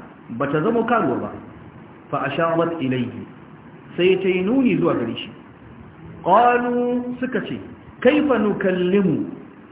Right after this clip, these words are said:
yaya za mu yi magana da man kana wanda ya kasance fil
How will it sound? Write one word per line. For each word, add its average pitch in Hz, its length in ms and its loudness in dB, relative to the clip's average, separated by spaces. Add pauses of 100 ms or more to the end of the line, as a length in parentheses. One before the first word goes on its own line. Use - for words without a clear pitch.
(120)
yaya 190 380 2
za 262 180 2
mu 262 80 2
yi 226 80 2
magana 208 480 2
da 185 100 2
man 220 360 0
kana 226 580 0 (220)
wanda 233 360 0
ya 208 100 2
kasance 202 720 0 (320)
fil 185 280 4